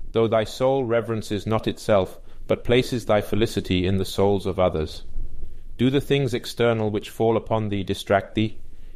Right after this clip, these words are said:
Give thyself time to learn something new and good,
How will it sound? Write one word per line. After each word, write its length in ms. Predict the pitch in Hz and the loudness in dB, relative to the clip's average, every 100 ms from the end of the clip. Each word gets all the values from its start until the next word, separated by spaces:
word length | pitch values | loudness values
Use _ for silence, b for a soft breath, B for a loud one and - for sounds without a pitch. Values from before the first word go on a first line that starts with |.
| b | b
Give 160 | 123 117 | -2 2
thyself 460 | 123 117 110 104 | 2 2 -2 -2
time 320 | - 113 113 117 | -2 -2 -2 -2
to 120 | 107 | -2
learn 280 | 107 107 104 | 2 2 0
something 460 | 107 104 104 101 | -2 -2 0 2
new 220 | 107 110 | 2 2
and 140 | 98 92 | 0 0
good, 300 | 98 95 | 2 2